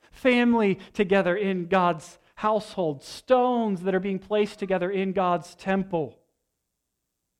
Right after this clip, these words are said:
Let's invest ourselves in the kingdom of God, in the advance of the church. Let's prove ourselves to have hearts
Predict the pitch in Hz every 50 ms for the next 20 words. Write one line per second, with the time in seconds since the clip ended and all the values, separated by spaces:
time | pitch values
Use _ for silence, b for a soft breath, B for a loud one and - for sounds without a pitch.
0 | _ _ _ _ _ _ _ _ _ _ _ _ _ _ _ _ _ _ _ _
1 | _ _ _ _ _ _ _ _ _ _ _ _ _ _ _ _ _ _ _ _
2 | _ _ _ _ _ _ _ _ _ _ _ _ _ _ _ _ _ _ - 170
3 | 180 180 - 170 151 151 156 151 - - 151 147 139 - - 139 123 117 113 120
4 | - _ _ _ _ _ _ _ _ _ _ 147 139 123 - - - 156 151 135
5 | 131 135 127 120 117 - - - - - - - - _ _ _ _ _ _ _
6 | _ _ _ _ _ _ _ _ _ _ _ _ _ _ 165 160 165 170 165 147
7 | 147 160 160 160 156 151 - - - _ _ _ _ _ _ _ _ _ _ _
8 | _ _ _ _ _ _ _ _ _ _ _ _ - - - - - - - -
9 | 151 - 240 - - - - - - - _ _ _ _ _ _ _ _ _ _
10 | _ _ _ _ _ _ _ _ _ _ _ _ _ _ _ _ _ _ _ _
11 | _ _ _ - 170 - - - 196 208 190 180 160 - - - 151 151 143 -
12 | - 151 127 135 135 135 131 - _ _ _ _ _ _ _ _ - 180 165 147
13 | 139 - - - - - - _